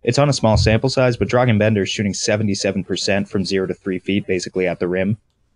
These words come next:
This season, he was at fifty-seven percent in each of the past two seasons. So a twenty percent jump for him is absolutely huge. And like you were saying, the number of closeouts that he's attacked from the perimeter in the past few weeks alo-, alone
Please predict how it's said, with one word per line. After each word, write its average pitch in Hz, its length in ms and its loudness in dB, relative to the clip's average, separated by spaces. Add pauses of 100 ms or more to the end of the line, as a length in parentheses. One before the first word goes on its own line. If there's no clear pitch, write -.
This 107 180 0
season, 110 240 2
he 131 100 4
was 151 120 2
at - 100 0
fifty-seven 104 760 0
percent 98 440 -2
in 98 200 -2
each - 160 0
of 87 60 -2
the 90 60 -8
past 90 340 0
two 76 80 -6
seasons. - 520 -8 (380)
So 113 140 -2
a 110 40 -4
twenty 131 220 2
percent - 380 0
jump 101 240 0
for 104 100 -2
him 98 160 0
is 92 100 -2
absolutely 95 480 0
huge. 113 320 0
And 101 140 -2 (320)
like 139 180 0
you 131 80 2
were 110 60 2
saying, 123 240 0
the 101 80 2
number 117 300 2
of 98 100 -4
closeouts 101 720 0
that - 120 -2
he's 107 200 -2
attacked 101 440 -2
from 104 180 -2
the 82 80 -6
perimeter 104 480 0
in 107 140 -4
the 95 60 0
past 104 320 -2
few 104 140 -2
weeks 95 240 -2
alo-, 101 400 -2 (160)
alone 104 580 0